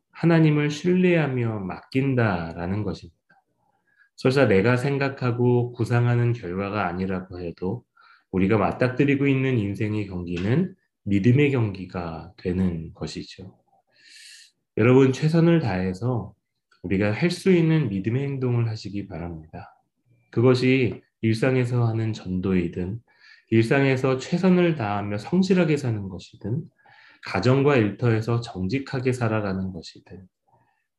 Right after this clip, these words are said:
어, 최선을 다해서 교회를 섬기는 것이든, 우리는 최선을 다하고 그 일에 대한 결과를 신실하신 하나님을 신뢰하며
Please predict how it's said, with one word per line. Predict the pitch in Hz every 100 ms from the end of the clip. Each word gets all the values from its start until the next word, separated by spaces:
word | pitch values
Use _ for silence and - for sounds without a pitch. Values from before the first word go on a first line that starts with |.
| _ -
어, | 82
최선을 | 78 139 147 160 165
다해서 | 151 139 139 135
교회를 | 107 104 104
섬기는 | 104 104 95 95 95
것이든, | 85 - _ 87 85 92 _ _ _ _ - - _
우리는 | 107 120 120 117 120 98 85 - _ _
최선을 | - 156 147 156 147 143 123
다하고 | 101 98 95 90 98 120 - _
그 | - 135
일에 | 120 101 113 131 131
대한 | 92 95 113 117
결과를 | - 85 80 85 107 127 90 - _ _ _
신실하신 | - - 180 190 196 185 165 160 156
하나님을 | 147 143 135 131 127 123
신뢰하며 | - 143 139 131 120 110 101 101 98 90